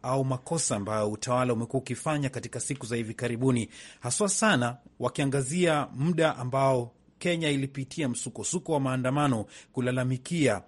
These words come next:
mswada wa fedha ambao ulitupiliwa mbali katika bunge la kitaifa. Miongoni mwa masuala ambayo yamewekwa bayana na viongozi hawa ni kuhusu matatizo ambayo yanakumba sekta ya elimu nchini Kenya. Vyuo vikuu sasa hivi,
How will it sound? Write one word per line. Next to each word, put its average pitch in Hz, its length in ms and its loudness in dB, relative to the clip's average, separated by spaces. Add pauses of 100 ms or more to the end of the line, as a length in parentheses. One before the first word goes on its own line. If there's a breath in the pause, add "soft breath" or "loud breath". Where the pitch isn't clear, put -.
(140)
mswada 135 680 2
wa 123 140 4
fedha 110 500 2
ambao 120 520 2
ulitupiliwa 139 760 -2
mbali 131 520 0
katika - 380 -6
bunge 113 320 -4
la - 80 -16
kitaifa. 120 520 -2 (300)
Miongoni 226 400 4
mwa 147 240 4
masuala 139 520 2
ambayo 127 640 2
yamewekwa 131 480 -2
bayana 135 580 2
na 107 120 -8
viongozi 120 440 -4
hawa 135 340 4 (160)
ni 131 300 0
kuhusu 147 640 0 (540 loud breath)
matatizo 165 560 2
ambayo 139 240 2
yanakumba 131 500 0
sekta 208 400 0
ya 139 60 2
elimu 135 360 0
nchini 113 240 -6
Kenya. 110 440 -2 (240)
Vyuo 131 340 4
vikuu 170 560 0
sasa 113 300 -6
hivi, 160 480 0